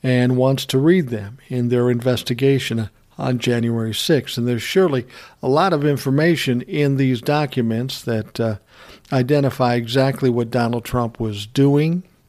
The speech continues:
and how much he was involved in this, how much he was involved in the money aspect of it. And, um,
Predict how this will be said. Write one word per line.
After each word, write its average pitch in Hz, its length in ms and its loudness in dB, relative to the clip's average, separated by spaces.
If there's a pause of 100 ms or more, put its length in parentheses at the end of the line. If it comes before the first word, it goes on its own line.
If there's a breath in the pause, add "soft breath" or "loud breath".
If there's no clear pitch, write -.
(760 soft breath)
and 113 100 -2
how 120 160 2
much 127 240 0
he 127 80 2
was 117 260 0
involved 127 680 2
in 135 160 2
this, 139 380 -2
how 117 120 -2
much 120 260 -2
he 123 80 -2
was 113 200 -2
involved 117 560 0
in 113 100 2
the 113 60 2
money 127 340 4
aspect 131 540 0
of 135 140 2
it. 156 120 2 (960 loud breath)
And, 123 400 0
um, 120 360 0